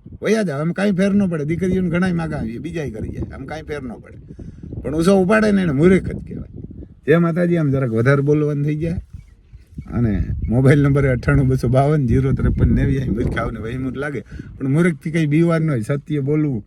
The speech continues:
એ જ સિસોદિયાનું કામ. અને સત્ય બોલે ને એ જ ટકે. બાકી તો આ નુગરીના હોય ને, નુગરીના સામું જવાય જ નહીં. નુગરીના હોય ને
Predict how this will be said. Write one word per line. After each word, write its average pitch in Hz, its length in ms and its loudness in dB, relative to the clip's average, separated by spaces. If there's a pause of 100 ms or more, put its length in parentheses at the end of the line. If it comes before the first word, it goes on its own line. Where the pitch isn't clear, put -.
(220)
એ 147 120 0
જ 131 100 -4
સિસોદિયાનું 131 640 -2
કામ. 104 320 0 (720)
અને 95 220 -2
સત્ય 147 420 2
બોલે 165 280 4
ને 135 100 0
એ 139 140 2
જ - 180 -4
ટકે. - 380 -6 (400)
બાકી 113 260 -2
તો 117 120 -2
આ 104 300 -2
નુગરીના 165 560 4
હોય 202 180 4
ને, 151 120 0
નુગરીના 156 480 0
સામું 139 320 -4
જવાય 120 360 0
જ 73 80 -10
નહીં. 90 220 -6
નુગરીના 151 460 -4
હોય 190 180 -2
ને 135 140 -6